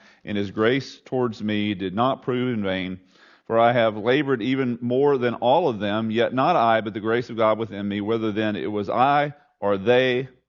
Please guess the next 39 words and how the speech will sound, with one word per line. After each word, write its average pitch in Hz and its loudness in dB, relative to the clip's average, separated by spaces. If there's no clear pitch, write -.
so 147 0
we 147 0
preach, 101 -4
and 78 -16
so 92 -2
you 98 -6
have 85 -2
believed." 85 -14
So 113 -6
he's 113 -2
launching 143 2
into 135 -2
this, 107 -4
this, - -8
um, 92 0
uh, - -16
uh, 90 -2
treatise 165 0
of 110 2
the 110 -2
resurrection, 143 2
in 113 -4
particular 123 0
the 101 0
resurrection, 151 0
not 151 0
resurrection 139 -2
of 95 -10
Jesus, 123 -8
even 117 -4
though 107 0
he's 107 -6
gonna 110 -6
focus 117 -4
on 104 -6
that 92 -8
to 107 -12
begin 104 -8
with, 104 -8